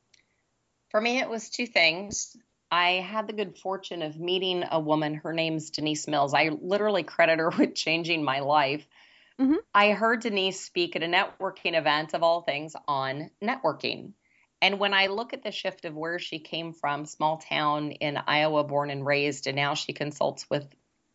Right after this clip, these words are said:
Speaker 1: leaders around the globe.
Speaker 2: Mm-hmm.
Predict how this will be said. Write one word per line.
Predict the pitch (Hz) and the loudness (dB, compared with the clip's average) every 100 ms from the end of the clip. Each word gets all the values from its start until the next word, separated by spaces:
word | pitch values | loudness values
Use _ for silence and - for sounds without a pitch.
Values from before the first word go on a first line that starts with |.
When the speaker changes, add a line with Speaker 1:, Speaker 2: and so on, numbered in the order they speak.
| - | -2
Speaker 1:
leaders | 175 196 185 160 147 - | 0 4 4 4 2 2
around | 151 147 147 147 143 | 2 4 4 2 0
the | 135 | -4
globe. | - 202 196 143 143 139 - - - _ | 2 4 6 4 2 -4 -18 -20 -20 _
Speaker 2:
Mm-hmm. | 196 220 | -8 -6